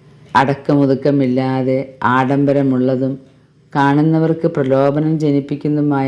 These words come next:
വസ്ത്രങ്ങൾ ധരിച്ച് വിശുദ്ധിക്കെതിരായി പാപങ്ങൾ ചെയ്യുന്നവർക്ക് വേണ്ടിയും ധനത്തോടും ബഹുമാനത്തോടും ജഡിക സന്തോഷങ്ങളോടും അമിതമായ താല്പര്യപ്പെട്ട് അടിമപ്പെട്ട്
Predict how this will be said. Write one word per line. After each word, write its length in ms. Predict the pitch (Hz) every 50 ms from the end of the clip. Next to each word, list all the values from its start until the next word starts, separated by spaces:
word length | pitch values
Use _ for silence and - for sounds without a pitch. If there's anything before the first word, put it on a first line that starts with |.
| 131 127 131
വസ്ത്രങ്ങൾ 560 | 123 123 - - - 135 147 147 151 147 147 139 135
ധരിച്ച് 400 | 127 127 127 123 - - 135 135 135 - - - - - - - _ _ _ -
വിശുദ്ധിക്കെതിരായി 1120 | 123 135 143 - - 180 156 165 185 175 175 165 151 147 147 143 139 135 135 135 135 135 143 147 - -
പാപങ്ങൾ 500 | 131 123 123 131 135 143 143 143 147 147 143 139 -
ചെയ്യുന്നവർക്ക് 640 | 139 131 131 127 131 131 127 127 123 123 123 135 127 123
വേണ്ടിയും 500 | 120 117 117 113 113 117 110 104 98 87 - - - _ _ _ _ _ _ _ - - - - _ _ - _ _ _ - 120 131
ധനത്തോടും 640 | 135 135 135 135 131 - 143 135 135 135 131 135 131 131
ബഹുമാനത്തോടും 880 | 131 131 139 135 139 139 139 139 139 135 127 135 135 127 127 127 131 127 127
ജഡിക 340 | 131 131 127 123 135 131 147 143 147 -
സന്തോഷങ്ങളോടും 960 | 143 139 139 135 143 147 151 151 - 147 143 143 143 143 139 139 139 143 139 123
അമിതമായ 640 | 120 120 131 139 143 147 147 147 143 143 143 143 147 151 156 151 -
താല്പര്യപ്പെട്ട് 840 | 147 135 135 135 131 - 147 135 143 135 135 - 135 131 131 - 120 - - - - - - - - - - - - - -
അടിമപ്പെട്ട് 720 | 123 131 127 143 147 151 156 143 147 160 151 131 - 127